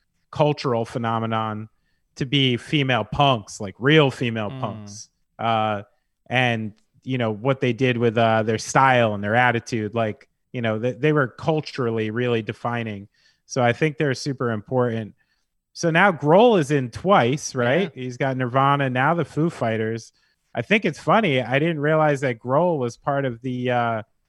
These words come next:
Speaker 1: committee to, to choose the artist.
Speaker 2: Oh, really? See, that's
Speaker 1: Yeah,
Speaker 2: cheating.
Speaker 1: so, so now I gotta wonder
Speaker 2: Mm.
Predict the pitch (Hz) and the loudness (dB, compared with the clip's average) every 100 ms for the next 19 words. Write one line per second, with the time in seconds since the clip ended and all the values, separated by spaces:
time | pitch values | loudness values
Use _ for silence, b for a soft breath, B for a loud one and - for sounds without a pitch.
0 | _ - 143 151 226 147 104 98 _ _ | _ -6 0 4 4 2 -2 -12 _ _
1 | _ _ _ _ - 135 120 - 139 - | _ _ _ _ -4 -2 -2 -4 -10 -10
2 | - 202 294 180 143 120 107 98 131 123 | 0 4 4 2 0 0 -2 -4 -8 -8
3 | 107 110 110 117 123 123 - 135 139 131 | -10 -12 -12 -10 -12 -14 -16 -10 -6 0
4 | 143 208 180 127 117 143 123 - 143 135 | 4 6 6 2 -2 -6 -10 -8 -6 -2
5 | 165 240 190 151 139 135 135 _ _ _ | 0 2 2 2 -2 -6 -12 _ _ _
6 | 123 120 143 135 135 175 233 180 139 135 | -6 0 4 4 4 4 4 4 4 2
7 | 131 156 147 120 104 | 0 -6 -10 -12 -16